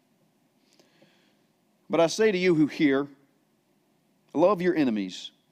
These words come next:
do good to those who hate you, bless those who curse you, pray for those who abuse you. To one who strikes you on the cheek,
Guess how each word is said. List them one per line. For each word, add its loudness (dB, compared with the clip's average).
do -2
good 0
to -2
those 0
who -2
hate -2
you, -4
bless -2
those 0
who -2
curse -8
you, -4
pray 0
for -8
those -2
who 0
abuse -6
you. -12
To 0
one 2
who 0
strikes -2
you 0
on 2
the -2
cheek, -4